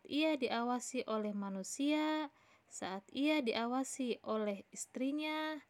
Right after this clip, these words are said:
ia bertakwa kepada Allah. Tetapi ketika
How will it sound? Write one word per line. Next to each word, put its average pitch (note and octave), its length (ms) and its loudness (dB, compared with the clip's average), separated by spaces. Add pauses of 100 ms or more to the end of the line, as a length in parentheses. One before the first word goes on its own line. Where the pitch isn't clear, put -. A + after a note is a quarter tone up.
(440)
ia A3 320 0
bertakwa G#3 880 -4
kepada G3 480 -4
Allah. F3+ 500 -4 (1300)
Tetapi D4 720 2
ketika E4 720 2